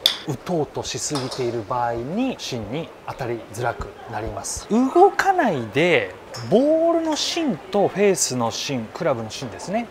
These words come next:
を合わせてくださいって言った時に、どうやって合わせます？ほとんどの方がこうやって合わせると思うんですよ。わざわざ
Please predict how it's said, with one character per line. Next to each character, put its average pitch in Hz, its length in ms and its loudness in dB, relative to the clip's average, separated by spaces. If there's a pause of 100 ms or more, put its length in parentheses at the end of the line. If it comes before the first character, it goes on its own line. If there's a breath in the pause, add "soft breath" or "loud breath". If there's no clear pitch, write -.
を 214 220 6
合 160 120 4
わ 190 120 6
せ 175 100 -2
て 123 140 -2
く 127 80 0
だ 113 80 0
さ 139 140 -2
い - 20 2
っ 107 40 -4
て - 100 -12
言 117 80 -6
っ - 20 -16
た 123 140 0
時 117 220 -2
に、 190 280 0 (260)
ど 190 180 4
う 233 40 2
や 226 80 2
っ 220 40 -6
て - 220 -4
合 196 120 4
わ 196 100 0
せ 190 160 -4
ま 185 140 -2
す？ - 160 -10 (160)
ほ 170 100 2
と 311 180 4
ん 294 80 2
ど 202 60 4
の 135 80 0
方 113 220 -6
が 135 260 2 (1600)
こ 202 140 4
う - 20 -
や 190 60 2
っ - 20 -4
て - 100 -2
合 175 40 6
わ - 40 4
せ - 100 2
る 135 80 2
と - 80 -6
思 104 120 -8
う - 20 -14
ん 95 60 -16
で 87 80 -14
す - 100 -10
よ。 92 80 -12 (460 loud breath)
わ 233 160 6
ざ 233 100 8
わ 151 140 6
ざ 143 260 2